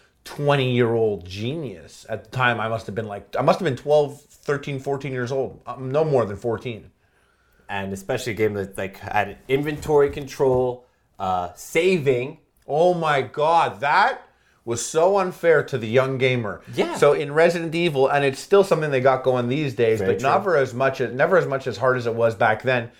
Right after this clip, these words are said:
Speaker 1: was you needed to keep ink ribbons to save the game. You had to use a ribbon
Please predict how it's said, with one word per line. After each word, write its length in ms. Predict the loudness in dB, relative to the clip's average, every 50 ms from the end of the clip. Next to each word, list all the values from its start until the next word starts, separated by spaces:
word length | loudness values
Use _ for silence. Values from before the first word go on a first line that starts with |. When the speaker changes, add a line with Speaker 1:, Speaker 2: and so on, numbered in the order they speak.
| _ _ _ -20 _ _ _
Speaker 1:
was 160 | 0 0 2
you 100 | 2 0
needed 280 | 0 -2 -2 -4 -6 -8
to 80 | -10
keep 400 | -12 -12 -12 -12 -12 -12 -14 _ _ _ _ _ _ _ -8
ink 260 | -6 -6 -6 -6 -8 -6
ribbons 580 | -2 0 0 0 0 -2 -4 -6 -10 -14 -20 _ _ _ _ _ _
to 100 | -2 -2
save 500 | -2 -2 0 2 2 4 4 2 0 0
the 80 | -2 -2
game. 320 | 0 0 0 0 0 0
You 80 | 0 2
had 140 | 2 2 2
to 80 | 0 -4
use 320 | -4 -2 -2 -2 0 2
a 60 | 2 0
ribbon 600 | 0 2 2 2 2 4 2 0 0 -2 -6 -12